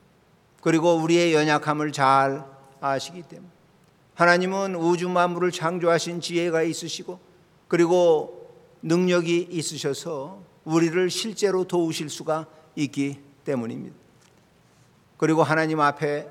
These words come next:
아뢰면은 혹시 우리가 잘못한 것이 있으면 하나님께서 가르쳐 주시기 때문입니다.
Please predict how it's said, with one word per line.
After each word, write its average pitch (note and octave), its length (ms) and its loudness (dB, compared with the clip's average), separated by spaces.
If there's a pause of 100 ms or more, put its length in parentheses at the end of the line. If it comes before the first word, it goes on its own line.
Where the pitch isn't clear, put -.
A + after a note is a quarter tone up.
(100)
아뢰면은 C#3 840 -6 (300)
혹시 D#3 580 -4 (440)
우리가 D3+ 280 2
잘못한 C3+ 500 -4
것이 B2 260 -6
있으면 C#3 380 -12 (400)
하나님께서 C#3+ 800 -4
가르쳐 D3 380 -2
주시기 A#2+ 500 -8 (280)
때문입니다. B2 480 -6